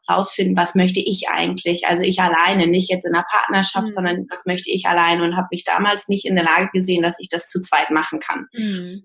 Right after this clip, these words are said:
Speaker 1: Hab mich dann getrennt und da war natürlich dann auf einmal alles weg. Also die Familie war nicht da, ähm, die Beziehung war auf einmal komplett weg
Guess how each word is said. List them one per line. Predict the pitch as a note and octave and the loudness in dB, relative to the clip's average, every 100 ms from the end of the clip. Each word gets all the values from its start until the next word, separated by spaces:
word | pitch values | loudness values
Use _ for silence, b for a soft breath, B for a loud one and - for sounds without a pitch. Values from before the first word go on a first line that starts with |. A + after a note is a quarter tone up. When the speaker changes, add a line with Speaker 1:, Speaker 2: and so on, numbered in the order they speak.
| _ | _
Speaker 1:
Hab | - - | -14 -14
mich | F#3+ F#3 | -2 0
dann | F#3+ | 2
getrennt | F#3 F3+ G3 G3+ A3+ A3+ - | 2 0 0 2 0 -2 0
und | F#3+ F#3+ F3+ F3+ - | 4 4 4 0 0
da | F3 F3+ | 2 6
war | F3+ | 6
natürlich | F3 F3+ - G3+ - | 4 2 0 -2 0
dann | F#3 F3 F3 F3+ _ _ _ | 2 2 0 -2 _ _ _
auf | F#3+ | 0
einmal | F#3 F3+ E3+ | 4 4 6
alles | F3 F3+ F3+ | 6 4 2
weg. | D#3+ - | -2 -2
Also | F3 F3 | -6 -6
die | E3+ - | -6 -2
Familie | F#3 A3+ C#4 C4 | 2 4 4 4
war | A#3 A#3 | 4 2
nicht | A#3 - | 0 2
da, | A3 G#3+ A3 - _ _ _ _ - - | 4 4 0 -6 _ _ _ _ -12 -2
ähm, | G#3 F#3 F3 | 4 4 4
die | F3+ | 2
Beziehung | F3+ - D4 C4+ B3 A3+ | 0 4 6 6 4 4
war | A3 G#3+ | 4 4
auf | - | 2
einmal | G#3 G#3+ | 0 0
komplett | A#3 G3 G#3 G#3 | -4 0 0 2
weg | G3+ G3+ | 0 0